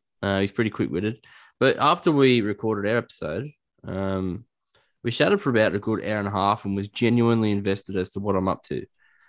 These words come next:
Um, spoke a bit about mine 'cause he, he's, you know, he works in, he ser-, sells mining equipment, earth moving equipment, and, you know, we, we, we sort of, I guess, yeah, bonded over that and said he visited some of the mine sites down here in time. So, you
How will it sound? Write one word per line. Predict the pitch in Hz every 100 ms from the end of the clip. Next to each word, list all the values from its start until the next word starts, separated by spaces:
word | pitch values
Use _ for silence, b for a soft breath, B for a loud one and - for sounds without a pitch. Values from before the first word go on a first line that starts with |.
| b -
Um, | 92 95 95 95 87 -
spoke | - - 101 98
a |
bit | 98
about | 90 95 71
mine | 104 113
'cause | 117
he, | 110 107 -
he's, | 113 104
you | -
know, | 98
he | 95
works | 104 101 90 101
in, | 98 95 - b b b
he | 92
ser-, | 95 107 107 -
sells | - 107 104 101
mining | 107 120 127 123
equipment, | 120 135 113 131 - -
earth | 104 -
moving | 120 113
equipment, | 110 123 - 117
and, | - 101 98 B B B _
you | 101
know, | 104 110
we, | 110
we, | 90 117 107 _
we | - 82 104 110
sort | 101 - 101
of, | 98 - - 104 -
I | 101
guess, | 101 101 -
yeah, | 98
bonded | 101 107 110
over | 107 107
that | 117 95
and | 104 98 101
said | - 104
he | 101 92 _ _
visited | 101 110 113 107 104
some | 113
of | 110
the | 101
mine | 104 117
sites | 120 117 110 -
down | 110 113
here | 127 127
in |
time. | 123 127 131 127
So, | -
you | 101